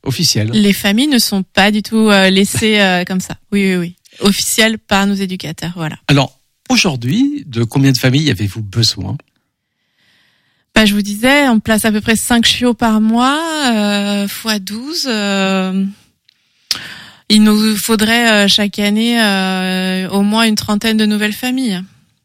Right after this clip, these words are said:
Speaker 1: Bon, l'appel est lancé. Toutes les auditrices et auditeurs qui
Speaker 2: Dernière
Speaker 1: se
Speaker 2: chose
Speaker 1: sentent
Speaker 2: quand même,
Speaker 1: Oui.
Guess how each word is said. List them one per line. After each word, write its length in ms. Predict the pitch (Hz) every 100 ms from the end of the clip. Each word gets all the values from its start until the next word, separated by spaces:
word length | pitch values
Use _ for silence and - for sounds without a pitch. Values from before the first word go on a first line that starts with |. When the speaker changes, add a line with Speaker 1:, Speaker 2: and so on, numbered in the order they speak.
| _ _ _ - - - -
Speaker 1:
Bon, 140 | 117 -
l'appel 340 | 139 151 190 175
est 60 |
lancé. 520 | 139 123 - 110 220 - -
Toutes 240 | 165 -
les 480 | 131 117 113 113 156
auditrices 400 | 139 - 151 -
et 20 |
auditeurs 340 | 120 120 139
qui 60 | 139
Speaker 2:
Dernière 340 | 262 294 339
Speaker 1:
se 60 | -
Speaker 2:
chose 100 | 339
Speaker 1:
sentent 140 | 285
Speaker 2:
quand 120 | 190 262
même, 280 | 285 311 110
Speaker 1:
Oui. 240 | 117